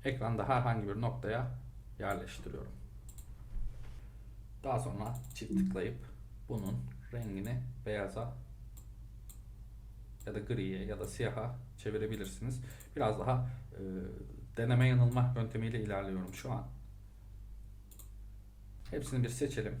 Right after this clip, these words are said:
Biraz daha küçültüyorum ve tam bu noktada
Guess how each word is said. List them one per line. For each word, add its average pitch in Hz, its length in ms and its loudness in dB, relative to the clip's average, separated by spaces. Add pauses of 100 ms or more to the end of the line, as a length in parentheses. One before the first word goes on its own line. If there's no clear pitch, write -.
(500)
Biraz 110 260 2
daha 104 160 0
küçültüyorum 98 680 -4
ve 92 160 -4 (960)
tam 127 260 0
bu 123 80 0
noktada 123 560 0